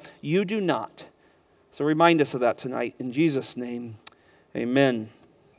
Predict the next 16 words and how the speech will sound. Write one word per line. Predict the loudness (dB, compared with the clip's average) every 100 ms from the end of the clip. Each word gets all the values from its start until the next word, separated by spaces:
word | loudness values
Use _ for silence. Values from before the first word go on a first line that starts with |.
| _ _ _ -20 -20 -2
Well, | 8 8
I've |
been | 8
trying | 8 10 10
to | 8
knock | 8 8 12
out | 12
a | 10
chapter | 8 8 8 6 2
a | 4
week. | 6 6 4 -8 -4
Um, | 4 6 6 2 -8 -20 -20 -20 -20 -10
that's | 2 2 4
difficult | 2 2 0 -4
for | -2 -2
me, | 0 -2